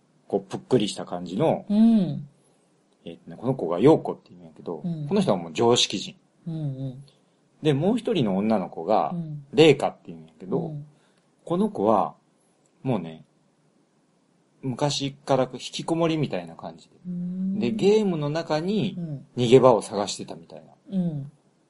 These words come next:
Speaker 1: ような子なんよね。
Speaker 2: うん。
Speaker 1: で、えーっと、この子のそのゲームが好きな理由っていうのが、
Speaker 2: うん。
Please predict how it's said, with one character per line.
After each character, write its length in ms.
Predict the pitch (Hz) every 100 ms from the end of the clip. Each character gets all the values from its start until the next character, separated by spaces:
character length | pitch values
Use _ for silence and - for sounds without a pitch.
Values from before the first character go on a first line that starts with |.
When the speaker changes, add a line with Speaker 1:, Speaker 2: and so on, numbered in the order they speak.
| _ _ _ -
Speaker 1:
よ 120 | 127
う 20 |
な 80 | 95
子 120 | 92
な 100 | 87
ん 20 |
よ 60 | 78
ね。 160 | 82 104
Speaker 2:
う 20 |
ん。 300 | 165 151 143 139 _ _ _ _ _ _ _ _ _ _ _
Speaker 1:
で、 340 | 147 170 92 - _ _ _ _ _ _ _ 98
え 40 |
ー 420 | 98 92 90 87
っ 40 | - -
と、 500 | 80 76 76 76 76 _ _ _ -
こ 120 | 156
の 140 | 196 190
子 160 | 147
の 320 | 180 175 - -
そ 160 | -
の 80 | 101
ゲ 220 | 92 185
ー 40 | 190
ム 120 | 107
が 80 | 87
好 60 |
き 200 | - -
な 140 | 101 87
理 160 | 95
由 140 | 113 127
っ 40 |
て 200 | 131 -
い 100 | 82
う 40 | 80
の 100 | 80
が、 220 | 104 87
Speaker 2:
う 40 | 175
ん。 260 | 156 -